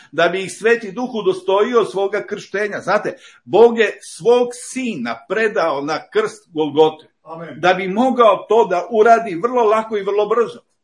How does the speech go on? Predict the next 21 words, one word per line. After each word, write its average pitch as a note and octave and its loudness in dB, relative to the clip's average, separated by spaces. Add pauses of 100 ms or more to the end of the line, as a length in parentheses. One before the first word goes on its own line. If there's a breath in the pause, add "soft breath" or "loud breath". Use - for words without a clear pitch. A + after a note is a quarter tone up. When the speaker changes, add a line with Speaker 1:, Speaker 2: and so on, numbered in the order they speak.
Speaker 2:
Amen. B2+ -20 (500 soft breath)
Speaker 1:
Ako F#3 6
ćete G3 0
se G#3+ 0
vi B3+ -6
pokajati G#3+ 0
i E3+ -6
krstiti A3+ -6
u A3 -4
ime G#3+ -4
Isusa A#3 -4
Hrista, A3+ -2
on G#3 -2
će G3+ -2
vama G3 0
dati G#3+ -2
dar A3+ -2
Svetoga A3 -2
Duha. G3 -10 (1000)
Sad, - 0
odmah. - 4